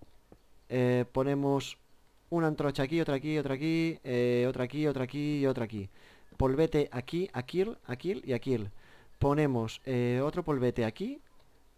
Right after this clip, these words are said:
Otro polvete aquí, y esto aquí, y esto aquí. Bueno, para que no quede feo,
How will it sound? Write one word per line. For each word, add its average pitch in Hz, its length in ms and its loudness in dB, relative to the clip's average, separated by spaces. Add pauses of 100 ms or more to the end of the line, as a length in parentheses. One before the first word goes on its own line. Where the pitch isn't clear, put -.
(100)
Otro 208 220 0
polvete 139 320 0
aquí, 190 460 -2 (180)
y 202 320 2 (220)
esto 165 260 -4
aquí, 180 380 -4 (160)
y 156 100 -2
esto 123 220 -2
aquí. - 240 -12 (320)
Bueno, 151 120 0
para 123 160 2
que 143 80 -2
no 175 120 0
quede 185 160 2
feo, 180 320 0